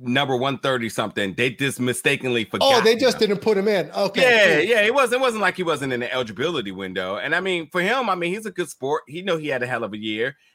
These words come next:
Speaker 1: And I think he should sort of be somebody people should look towards. Like, hey, he legitimately got snubbed and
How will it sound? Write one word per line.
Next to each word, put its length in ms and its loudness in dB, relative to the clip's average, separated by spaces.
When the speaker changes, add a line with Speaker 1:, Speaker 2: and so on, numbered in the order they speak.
Speaker 1:
And 140 0
I 60 2
think 240 -4
he 180 -6
should 260 -10
sort 240 -4
of 80 -6
be 100 -6
somebody 340 -2
people 220 -10
should 180 -8
look 160 -6
towards. 320 -4
Like, 160 -4
hey, 320 -2
he 140 -2
legitimately 640 -2
got 240 -2
snubbed 600 -2
and 220 -4